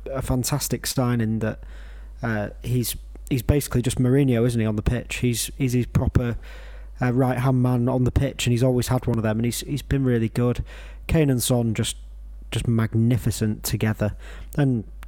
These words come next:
on their own as well. Like you said, if one doesn't score, the other one does. So they've got to keep those two fit. They've got to keep everyone fit, really, to give themselves a chance. But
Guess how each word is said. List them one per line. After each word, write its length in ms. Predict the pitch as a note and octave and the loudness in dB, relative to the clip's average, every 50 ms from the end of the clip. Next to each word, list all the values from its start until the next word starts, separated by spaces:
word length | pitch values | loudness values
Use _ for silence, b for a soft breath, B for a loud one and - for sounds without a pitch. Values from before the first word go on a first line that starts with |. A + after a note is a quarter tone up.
| - - | -4 0
on 140 | E3 D3+ C3 | 2 2 4
their 160 | A#2+ B2 C3 | 4 4 4
own 140 | C#3 B2+ A2+ | 4 4 2
as 100 | G2 B2 | 2 2
well. 220 | B2 A#2 G#2 - - - | 2 2 0 -2 -4 -4
Like 80 | A2 | -4
you 60 | G#2+ A2 | -4 -2
said, 160 | - A#2 G#2+ | -2 0 0
if 160 | G2+ - - | -2 0 2
one 300 | C3 C3 A#2+ A2 G2 - - | 2 2 2 0 -2 -2 -2
doesn't 200 | - A2 A#2 A2 | -2 -2 0 -2
score, 260 | - - A#2+ A#2 A2+ | -2 0 0 2 2
the 100 | G#2+ A#2 | 2 2
other 120 | A2+ A2+ A2 | 2 2 2
one 180 | G#2+ G#2+ A2 | 2 2 2
does. 240 | G#2+ B2 A#2 G#2+ - | 2 2 0 0 0
So 320 | - - A2 G#2+ A2 G#2+ - B B B B B B B B B B - - - | -2 -2 0 0 0 -2 -4 B B B B B B B B B B -14 -4 -2
they've 140 | D3+ C3 | 0 2
got 100 | - F3+ | 4 4
to 60 | F3 D#3 | 2 4
keep 200 | - D3+ C3+ - | 2 0 2 2
those 280 | B2+ A#2+ A#2 G#2 - | 2 2 2 0 0
two 160 | - A#2 A#2 | 0 0 0
fit. 280 | - - - A2+ A2 - - - - - | 0 0 0 0 -2 -2 -6 -10 -6 -2
They've 140 | B2+ A2+ | -2 0
got 100 | - C#3+ | 2 2
to 80 | C3 C3 | 0 2
keep 200 | - - A#2+ - | 2 0 0 2
everyone 380 | A#2 C3 A#2+ B2 A#2 A2 G#2+ F#2+ | 2 2 2 2 2 2 0 0
fit, 240 | - G#2+ G#2+ - | -2 -2 -2 -2
really, 340 | G2 A2 G#2+ G#2+ G#2 A2 G#2 - - - - D3+ - | 0 0 0 2 0 0 -2 -4 -8 -12 -10 -10 -6
to 100 | - - | -4 -2
give 160 | - B2+ G#2+ | 0 0 0
themselves 420 | G2+ A#2+ A2+ A2 - A#2 A2 G#2+ A2+ | 0 0 0 0 2 0 0 0 0
a 60 | A#2+ | 0
chance. 300 | - - C3+ C3 B2 - | 0 0 0 0 -2 -2
But 320 | - - G3+ D#3+ A#2+ - | 0 2 2 2 2 -2